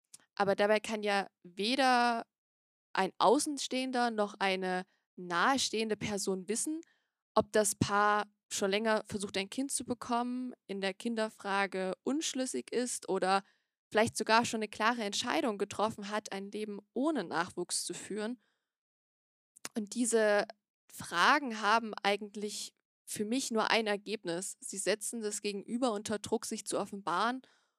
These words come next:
und ihre Entschlüsse zu rechtfertigen. Und ich habe diese Fragen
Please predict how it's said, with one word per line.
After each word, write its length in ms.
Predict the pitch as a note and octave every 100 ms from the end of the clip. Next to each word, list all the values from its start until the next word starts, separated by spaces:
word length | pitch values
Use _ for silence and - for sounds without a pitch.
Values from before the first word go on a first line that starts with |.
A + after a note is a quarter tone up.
| _ -
und 300 | G#3 G3+ -
ihre 180 | G#3 G3
Entschlüsse 480 | G3 - A3+ B3+ A3+
zu 140 | -
rechtfertigen. 960 | F#3+ A3 - - E3+ E3+ F3+ - G3+ A3+ _ _ _ _ _ -
Und 100 | G3
ich 100 | C#4
habe 120 | C4+
diese 220 | B3+ A3
Fragen 680 | G#3+ - F#3 A3 C4 B3 A3+